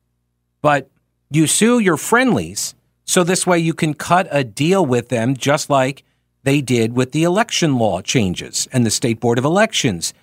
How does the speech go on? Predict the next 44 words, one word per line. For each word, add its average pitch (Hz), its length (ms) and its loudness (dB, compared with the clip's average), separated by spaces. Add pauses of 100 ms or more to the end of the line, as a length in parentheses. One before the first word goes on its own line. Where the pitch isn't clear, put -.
(180)
cut - 240 -6
the 135 80 -2
deal 131 540 2
with 113 160 -8
Mark 110 240 0
Elias 147 800 0 (760)
and 117 160 2
the, 117 220 2
uh, 110 220 0
the, 107 300 -2
quote, 131 340 0 (340)
uh, 101 220 -10
voting 143 440 -2
rights 120 360 -2
groups - 500 -6 (460)
in 143 120 2
order 135 200 2
to 135 100 -2
change 139 500 0
laws 147 540 2 (260)
and 135 140 -2
to 131 60 -8
keep - 340 -4
the 147 80 -8
General 143 380 -2
Assembly 131 600 0 (300)
out 160 140 2
of 151 80 -4
the 131 80 -8
picture. - 400 -8 (160)
If 131 160 -6
you 127 80 -2
sue 277 300 0
the 247 80 -2
General 226 320 0
Assembly, 143 600 -2 (360)
then 156 180 -2
they 160 140 0
would 165 140 -2
have 147 180 -4
to 151 100 -8
be 143 160 -2
a 131 60 -4
part 143 400 0